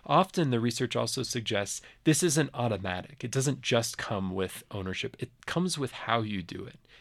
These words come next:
It comes with the kind of culture you create, the kind of shared governance and, uh, uh, and, and maybe transparency that can happen within those companies. And that's where,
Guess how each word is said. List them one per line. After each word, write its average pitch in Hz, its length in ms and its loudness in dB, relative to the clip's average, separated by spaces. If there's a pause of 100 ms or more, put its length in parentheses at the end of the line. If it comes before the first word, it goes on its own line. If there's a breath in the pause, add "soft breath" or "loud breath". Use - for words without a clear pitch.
It 135 140 -2
comes 143 260 0
with 127 140 0
the 113 80 -2
kind 127 220 -2
of 123 120 -6
culture 113 460 -2
you 104 160 -2
create, 98 520 -8 (300 loud breath)
the 117 100 -6
kind 113 200 -4
of 98 100 -2
shared 92 320 2
governance 113 720 0
and, 92 400 -4 (400 loud breath)
uh, 101 40 -6
uh, 92 520 -4
and, 95 280 -6 (220)
and 98 140 -8
maybe 92 220 -4
transparency 117 1040 0
that 104 280 -8
can 107 140 -6
happen 101 400 -2
within 95 300 -6
those 90 180 -6
companies. 104 400 -8
And 127 100 0
that's 175 300 4
where, 117 300 4